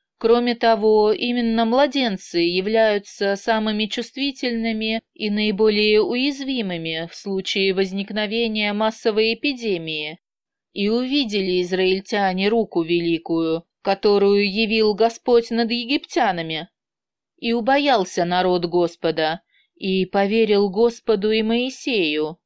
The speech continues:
рабу его. Десять страшных казней покарали только египтян. Народ Израиля они не затронули.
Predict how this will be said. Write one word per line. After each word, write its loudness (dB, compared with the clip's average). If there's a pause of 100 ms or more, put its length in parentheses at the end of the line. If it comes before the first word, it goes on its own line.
рабу 0
его. -2 (1400)
Десять 0
страшных -2
казней 0
покарали 0
только 0
египтян. 0 (600)
Народ 0
Израиля 2
они 0
не -2
затронули. 0